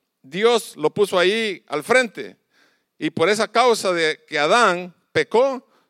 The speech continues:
todos los hombres son contados como pecadores por descendientes de él. Y aquí viene una cosa que yo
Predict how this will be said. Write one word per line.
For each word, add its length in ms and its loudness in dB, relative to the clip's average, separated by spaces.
todos 220 4
los 180 2
hombres 240 2
son 160 0
contados 480 0
como 180 0
pecadores 600 0
por 160 -8
descendientes 640 -2
de 240 0
él. 140 -10
Y 120 0
aquí 160 2
viene 200 4
una 160 0
cosa 280 2
que 120 -6
yo 280 4